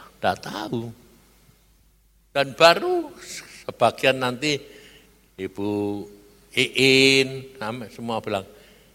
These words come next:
"Nggak, nggak, kamu yang selalu dituntut." Yang,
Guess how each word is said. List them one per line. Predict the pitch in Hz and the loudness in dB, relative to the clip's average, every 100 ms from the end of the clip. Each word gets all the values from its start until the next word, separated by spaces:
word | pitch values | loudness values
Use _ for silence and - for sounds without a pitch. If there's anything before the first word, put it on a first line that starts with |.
| _ _ _ _ _ _ | _ _ _ _ _ _
"Nggak, | 98 - 95 - - 107 110 92 | -12 -12 -16 -18 -14 -14 -14 -12
nggak, | 92 - - _ _ _ _ | -12 -12 -18 _ _ _ _
kamu | - 127 123 143 139 | -8 -8 -8 -10 -8
yang | 113 101 | -8 -8
selalu | - 107 92 90 90 | -6 -2 -2 -4 -8
dituntut." | - 80 - 80 78 - - _ _ _ _ _ _ _ _ _ _ _ _ _ _ _ _ _ _ | -12 -18 -18 -20 -18 -20 -20 _ _ _ _ _ _ _ _ _ _ _ _ _ _ _ _ _ _
Yang, | 220 330 | -20 -16